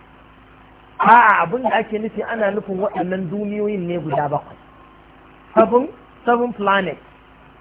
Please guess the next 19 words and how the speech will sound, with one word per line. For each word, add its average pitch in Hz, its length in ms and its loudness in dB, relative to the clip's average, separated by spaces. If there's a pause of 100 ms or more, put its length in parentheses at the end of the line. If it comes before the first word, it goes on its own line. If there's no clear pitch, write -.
(600)
Yace 196 240 -6 (100)
su 240 140 -2
ne 208 160 0
kawai. 180 260 -8 (1300)
Kuma 269 180 -4
shi 294 140 -8
ma 294 140 10
ba 214 80 8 (180)
ra'ayin 196 260 -4
shi 180 100 -8
bane, 170 240 -4
na 190 120 4
wani 208 240 0
ne 160 180 -6
ya 147 80 -4
kwafo. 139 320 -4 (2250)
Kuma 247 220 -4
har 285 120 0
da 226 160 -2